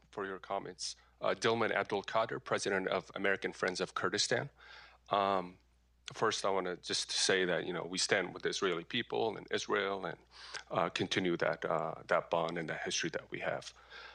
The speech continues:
Um, there's been a lot of conversations about Iran, and rightly so, Iran's, uh,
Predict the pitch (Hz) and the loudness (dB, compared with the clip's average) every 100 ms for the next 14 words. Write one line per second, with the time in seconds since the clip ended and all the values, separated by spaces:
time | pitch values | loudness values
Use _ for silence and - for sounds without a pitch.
0 | - - - - 104 - _ - 127 131 | -10 0 2 2 0 -8 _ 4 6 6
1 | 127 113 110 104 107 104 - 95 90 - | 4 4 4 6 6 6 4 2 2 2
2 | 92 98 - 92 95 87 82 76 98 87 | 2 4 2 0 -2 0 0 0 2 4
3 | 90 104 123 - _ _ _ _ - - | 4 4 0 -8 _ _ _ _ -20 -10
4 | - 107 110 107 95 - 104 90 92 90 | -4 2 2 2 -2 0 2 2 4 4
5 | 90 85 - - 87 80 | 4 2 0 2 2 0